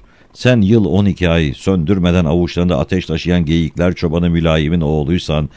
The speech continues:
Topal Ali Nam Kimesne'nin ardına düş ve yürü. Düş ve yürü, düş ve yürü.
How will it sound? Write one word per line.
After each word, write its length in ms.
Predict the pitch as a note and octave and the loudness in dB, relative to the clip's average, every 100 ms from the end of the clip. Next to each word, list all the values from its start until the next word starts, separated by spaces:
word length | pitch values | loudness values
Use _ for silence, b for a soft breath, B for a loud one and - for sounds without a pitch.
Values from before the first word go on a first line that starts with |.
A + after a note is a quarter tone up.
| B B | B B
Topal 320 | - A#2+ C#3 A2+ | -2 2 4 4
Ali 280 | G#2 G2+ | 4 2
Nam 220 | E2+ F#2+ F2 | 2 2 0
Kimesne'nin 680 | F#2 F2+ G2 - F2+ F#2+ | -2 0 0 0 0 2
ardına 440 | E2+ E2 F2 F2+ E2 | 2 0 0 0 -2
düş 220 | - D2+ | -4 -2
ve 100 | E2+ | -2
yürü. 360 | D#2+ D2 C2+ B B B - | 0 -2 -2 B B B 0
Düş 280 | B2+ D3 - | 6 6 4
ve 100 | B2 | 2
yürü, 440 | A2+ G#2 G#2 E2 C2+ | 4 4 4 2 2
düş 280 | C#3 F#3 - | 4 4 4
ve 100 | D#3 | 4
yürü. 400 | C3+ C3+ B2+ C3+ | 4 4 4 2